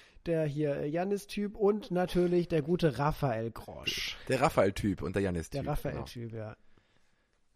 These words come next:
Speaker 2: Ja,
Speaker 1: Der
Speaker 2: ja,
Speaker 1: Raphael-Typ.
Speaker 2: her-, herzlich willkommen, liebe Leute, am, am
Speaker 1: Hallihallo,
Speaker 2: fünfundzwanzigsten,
Speaker 1: Hallöchen.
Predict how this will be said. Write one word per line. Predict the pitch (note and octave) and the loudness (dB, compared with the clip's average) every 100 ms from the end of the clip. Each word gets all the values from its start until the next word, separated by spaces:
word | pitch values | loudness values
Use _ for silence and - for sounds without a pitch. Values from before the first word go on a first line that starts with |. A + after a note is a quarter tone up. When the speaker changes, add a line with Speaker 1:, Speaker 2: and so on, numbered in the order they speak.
| _ _ | _ _
Speaker 2:
Ja, | |
Speaker 1:
Der | D3+ | 0
Speaker 2:
ja, | F3 | 2
Speaker 1:
Raphael-Typ. | D#2 D2 D#2 F#2 B2+ | 2 0 -2 -2 -2
Speaker 2:
her-, | F#2+ F#2+ | -4 0
herzlich | G2+ C#3 | -2 0
willkommen, | C#3 E3 A3+ | 0 2 2
liebe | D3 A2+ | 0 2
Leute, | F#2 - F2+ E2 - - - | 0 -2 -4 -6 -10 -20 -10
am, | F#2 E2 | -8 -6
am | |
Speaker 1:
Hallihallo, | G2 D3 D#3+ D#3 D3+ | -4 0 0 0 -2
Speaker 2:
fünfundzwanzigsten, | E3+ F3 D3+ D#3 F3+ - - E3 | 0 0 2 2 2 -2 -2 -4
Speaker 1:
Hallöchen. | A#2 B2 | -4 -10